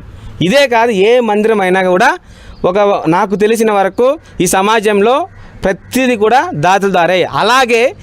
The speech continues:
ఈ చర్చి కూడా అనేక మంది దాతల ద్వారా నిర్మించారు. అలాంటి చర్చిని ఈరోజు కొంతమంది ఆక్రమిస్తే దీన్ని ఏ విధంగా చూడాలి? మరి అన్నీ తెలిసిన వాళ్ళు కూడా ఈరోజు దీన్ని ఏదో ఒక సొంత ఆస్తిగా చూస్తే సహించేది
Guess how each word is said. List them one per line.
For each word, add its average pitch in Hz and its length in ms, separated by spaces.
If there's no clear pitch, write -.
ఈ 240 40
చర్చి 233 340
కూడా 180 220
అనేక 233 420
మంది 247 180
దాతల 214 260
ద్వారా 202 180
నిర్మించారు. 185 560
అలాంటి 269 320
చర్చిని 294 360
ఈరోజు 262 280
కొంతమంది 240 440
ఆక్రమిస్తే 226 500
దీన్ని 269 280
ఏ 247 120
విధంగా 233 320
చూడాలి? 202 300
మరి 180 120
అన్నీ 254 300
తెలిసిన 269 300
వాళ్ళు 262 220
కూడా 247 160
ఈరోజు 247 300
దీన్ని 233 220
ఏదో 240 160
ఒక 233 100
సొంత 208 260
ఆస్తిగా 214 300
చూస్తే 214 260
సహించేది 190 560